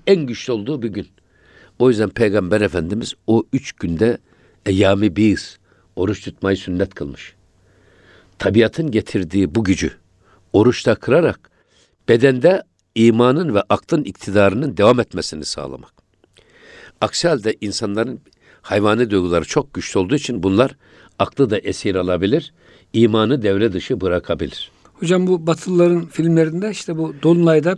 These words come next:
Speaker 2: böyle
Speaker 1: Tabii,
Speaker 2: kurt
Speaker 1: mehtap.
Speaker 2: adamlar falan diye
Speaker 1: Tabii,
Speaker 2: pek
Speaker 1: tabii.
Speaker 2: çok,
Speaker 1: Tabii.
Speaker 2: bunlarda da var hocam bu
Speaker 1: Var,
Speaker 2: kültür.
Speaker 1: var tabii, var tabii. Ama onlar da daha yeni, biz bunlardan çok daha önceyiz biz bu konuda. Daha şimdi yeni yeni anladılar bunu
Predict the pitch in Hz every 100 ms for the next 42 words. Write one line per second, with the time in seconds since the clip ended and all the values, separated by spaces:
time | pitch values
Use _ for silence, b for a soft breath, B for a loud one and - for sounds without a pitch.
0 | - 110 127 107 107 - 135 175 170 170
1 | 170 160 170 170 175 208 196 - 127 131
2 | - b b b 165 180 190 202 170 143
3 | 135 135 131 80 104 95 151 - 123 82
4 | 80 135 - 165 90 _ b b b b
5 | b b b b 143 208 165 185 165 110
6 | 117 123 147 143 95 151 107 127 139 151
7 | 110 - 180 - 110 113 170 _ _ _
8 | _ _ _ - 107 95 110 92 - 69
9 | - - 71 71 - _ _ _ _ b
10 | b b b - 98 - 135 104 82 90
11 | 123 107 85 85 80 76 78 73 92